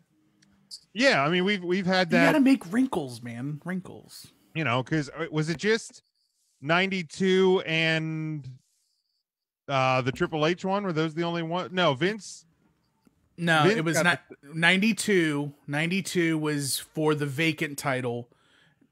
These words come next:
Speaker 2: and, uh, six-, twenty sixteen was Roman defending the title. But those are the
Speaker 1: That's
Speaker 2: only
Speaker 1: right.
Speaker 2: two times that the titles, the winner of the Royal Rumble was also the champion.
Speaker 1: How did Vince end up with the title again?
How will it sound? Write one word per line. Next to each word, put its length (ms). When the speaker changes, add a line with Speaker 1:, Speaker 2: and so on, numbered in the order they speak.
Speaker 2:
and, 500
uh, 140
six-, 400
twenty 300
sixteen 920
was 400
Roman 500
defending 720
the 100
title. 500
But 100
those 200
are 40
the 60
Speaker 1:
That's 140
Speaker 2:
only 200
Speaker 1:
right. 80
Speaker 2:
two 160
times 640
that 220
the 100
titles, 680
the 80
winner 340
of 120
the 80
Royal 260
Rumble 480
was 180
also 360
the 100
champion. 600
Speaker 1:
How 80
did 180
Vince 340
end 200
up 180
with 140
the 80
title 400
again? 200